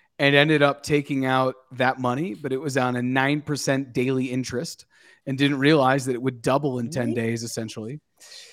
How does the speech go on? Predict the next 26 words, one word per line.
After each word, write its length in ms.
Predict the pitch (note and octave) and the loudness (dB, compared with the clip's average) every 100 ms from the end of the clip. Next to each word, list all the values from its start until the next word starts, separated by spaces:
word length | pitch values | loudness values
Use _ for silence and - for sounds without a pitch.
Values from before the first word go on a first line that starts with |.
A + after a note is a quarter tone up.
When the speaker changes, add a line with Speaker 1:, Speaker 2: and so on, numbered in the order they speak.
| _ - C#3+ | _ -6 4
Speaker 1:
And 380 | D3+ D#3 D#3 D#3 | 8 8 6 6
then, 460 | D#3 D#3 D#3 D3+ - | 8 6 4 -4 -2
you 180 | D#3+ D#3 | 0 2
know, 320 | C3 D3 C3 | 2 0 -4
got 200 | C#3+ D3+ | -4 -2
scammed 420 | D#3+ - F#3 G3 D#3 | -2 -2 0 0 0
and 80 | C3+ | -2
ended 200 | D3 D3+ | 0 0
up 120 | - | -2
paying 520 | D3+ F3+ D3 C#3 D3+ | -2 0 0 -2 -6
two 240 | - F#3 A3+ | -2 0 0
X. 320 | - - - | -2 -8 -14
So 180 | - C#3+ | -2 0
let's 160 | C#3+ E3 | 2 2
say 120 | F#3+ | 0
she 140 | F3 | 0
go 140 | F3 E3 | 2 4
get, 180 | D3+ D3 | 4 0
she, 220 | G3+ E3 - _ | -6 -6 -12 _
let's 100 | G3 | -2
say 100 | B3 | 0
she 120 | G3+ | 0
needed 140 | A3 F3+ | 0 0
a 40 | |
thousand 380 | E3+ E3 F3 E3 | 2 2 0 0
dollars. 460 | D3+ D#3+ A#3 B3 | 2 2 -2 -6